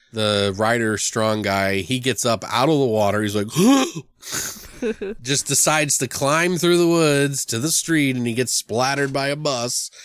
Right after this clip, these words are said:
whose driver is fucking freaked the fuck out. And guess who shows up?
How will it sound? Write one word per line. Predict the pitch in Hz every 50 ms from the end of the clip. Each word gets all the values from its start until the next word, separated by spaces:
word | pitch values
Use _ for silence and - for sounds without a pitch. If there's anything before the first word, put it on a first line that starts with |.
| - - - - -
whose | 156 151 147 139 120
driver | - 147 147 160 180 196 185 165 151 139
is | 131 123 -
fucking | - - 202 180 185 - 139 120 110
freaked | - - - 139 147 160 170 165 -
the | 147 127
fuck | - - - 147 147 143 -
out. | 147 135 135 127 120 120 -
And | 147 143 143 131 120
guess | 120 131 151 170 160 - -
who | 180 190
shows | 175 - - 196 208 208 208 196 190
up? | 226 220 196 170 175